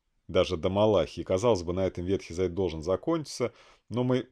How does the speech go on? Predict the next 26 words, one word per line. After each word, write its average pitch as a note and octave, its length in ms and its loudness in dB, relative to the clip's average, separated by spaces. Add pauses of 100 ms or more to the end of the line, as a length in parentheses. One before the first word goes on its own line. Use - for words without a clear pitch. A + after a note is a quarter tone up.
п-, - 200 -12
чтобы - 260 -6
перейти B2 380 -2
к - 120 -14
ненаканоническим A#2+ 840 -2
книгам, B2 440 -4
почитаем B2+ 460 -2
как - 200 -4
раз A2+ 260 2
Эздру, F#2+ 340 0
Неемию F2 480 -4
и F2 160 -6
Эсфирь. C#2 480 -10 (260)
Именно F2+ 260 -6
по F2+ 160 0
той G2 160 -2
простой F2+ 340 -2
причине, F2 460 -6
что D#2+ 360 -6 (320)
Эздра E2+ 440 0
и F#2 200 -8
Неемия F#2 580 -4 (840)
уже F#2+ 240 -4
не F#2+ 120 -4
так F#2+ 240 -2
важны, B2+ 440 0